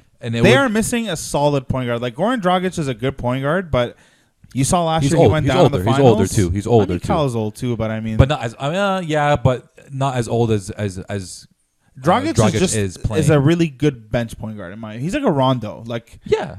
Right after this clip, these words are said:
Speaker 1: hundred percent.
Speaker 2: yeah.
Speaker 1: There's nothing wrong with that
Speaker 2: Like,
Speaker 1: at all.
Speaker 2: Lowry
Speaker 1: He's,
Speaker 2: could be
Speaker 1: he's,
Speaker 2: your
Speaker 1: he
Speaker 2: starter, and I think that's fine.
Speaker 1: That
Speaker 2: You
Speaker 1: would be
Speaker 2: don't
Speaker 1: a
Speaker 2: need
Speaker 1: great lineup.
Speaker 2: 'cause you don't need buckets.
Speaker 1: No, but the, the trade would be centered around obviously Lowry and then Tyler Hero, uh, Precious Achiuwa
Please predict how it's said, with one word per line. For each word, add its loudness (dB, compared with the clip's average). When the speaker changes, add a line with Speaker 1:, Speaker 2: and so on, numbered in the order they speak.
Speaker 1:
hundred -2
percent. 4
Speaker 2:
yeah. 0
Speaker 1:
There's 0
nothing -2
wrong 0
with -2
that 0
Speaker 2:
Like, 2
Speaker 1:
at 2
all. 6
Speaker 2:
Lowry 4
Speaker 1:
He's, -4
Speaker 2:
could -2
be 0
Speaker 1:
he's, -2
Speaker 2:
your 0
Speaker 1:
he -6
Speaker 2:
starter, -2
and -4
I -2
think -8
that's -10
fine. -10
Speaker 1:
That -2
Speaker 2:
You -2
Speaker 1:
would -6
be 2
Speaker 2:
don't 2
Speaker 1:
a 0
Speaker 2:
need -2
Speaker 1:
great 2
lineup. 0
Speaker 2:
'cause -4
you 0
don't 0
need -2
buckets. -6
Speaker 1:
No, 4
but -2
the, 2
the -2
trade 4
would 2
be 0
centered 0
around 0
obviously -2
Lowry 2
and -8
then -6
Tyler 0
Hero, 0
uh, -4
Precious 0
Achiuwa -2